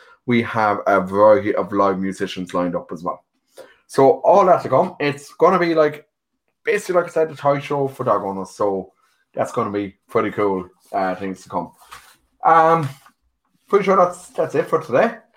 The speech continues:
Uh, yeah, that's all that we actually have time for. So,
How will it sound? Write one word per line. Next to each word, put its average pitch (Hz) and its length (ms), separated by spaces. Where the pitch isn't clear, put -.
Uh, 143 560
yeah, 190 360
that's 135 200
all 139 360
that - 120
we 151 100
actually 151 220
have - 120
time 262 200
for. - 180
So, 185 520